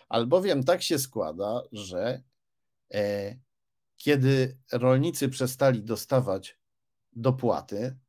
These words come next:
na unijne, na skutek dopłaty z pieniędzy unijnych które miała im Agencja Rozwoju i Modernizacji Rolnictwa przekazywać,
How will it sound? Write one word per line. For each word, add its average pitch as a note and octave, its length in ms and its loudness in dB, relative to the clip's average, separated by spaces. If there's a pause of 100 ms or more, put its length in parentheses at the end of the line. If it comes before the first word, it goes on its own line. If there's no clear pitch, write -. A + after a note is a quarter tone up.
(100)
na F#2+ 400 -8
unijne, G#2+ 520 -2
na G2 140 -6
skutek - 560 -4 (380)
dopłaty C3 640 4
z - 120 -20
pieniędzy C3 520 2
unijnych B2 520 2 (200)
które A#2+ 180 0
miała A#2 280 4
im A2+ 140 -4
Agencja A#2+ 480 -2
Rozwoju A2 480 -2
i G#2+ 80 -2
Modernizacji G#2+ 760 -4
Rolnictwa G#2+ 500 -4
przekazywać, G2 760 -4